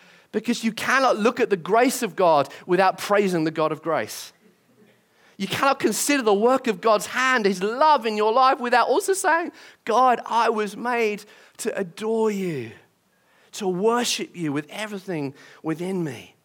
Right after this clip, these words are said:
And as I said earlier, this word praise is the word halal, from which we get the word hallelujah. And it literally means to make much of God, to boast in the Lord,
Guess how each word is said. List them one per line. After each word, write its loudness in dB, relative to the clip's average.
And -6
as -2
I -2
said 0
earlier, 6
this 0
word 0
praise 2
is -2
the -2
word 4
halal, 2
from -6
which -2
we -8
get -4
the -2
word 4
hallelujah. 2
And 0
it -2
literally -2
means 2
to -2
make 0
much 0
of -2
God, 4
to 4
boast 2
in 2
the 4
Lord, 4